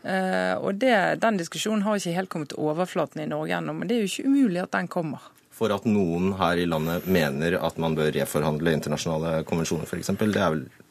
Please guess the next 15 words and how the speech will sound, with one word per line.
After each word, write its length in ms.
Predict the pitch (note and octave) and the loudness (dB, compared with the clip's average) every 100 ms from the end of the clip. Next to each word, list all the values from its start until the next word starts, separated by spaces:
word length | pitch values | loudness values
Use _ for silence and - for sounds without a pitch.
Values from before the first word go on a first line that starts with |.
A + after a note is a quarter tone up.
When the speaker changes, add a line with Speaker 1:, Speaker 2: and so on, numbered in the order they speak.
| _ _ _ _ _ _ _ E3+ | _ _ _ _ _ _ _ 0
Speaker 1:
Ja, 80 | F#3 | 2
ja, 220 | F#3+ F#3 | 4 4
det, 280 | F#3+ G#3 F3+ | 4 4 4
det 100 | F3+ F3 | 4 2
er 60 | F3+ | 4
helt, 140 | G3 A#2+ | 2 2
det 60 | |
er 60 | G3+ | 2
helt 100 | G#3 | 2
overbevist 340 | D3+ F#3 F#3+ D#3 | 0 0 -2 0
om 80 | D#3 | -2
at 40 | D3 | 0
noen 240 | D#3+ A3+ | 2 4
mener 340 | A3 G3+ G#3 G3 | 6 4 4 2
det, 180 | B3 | 4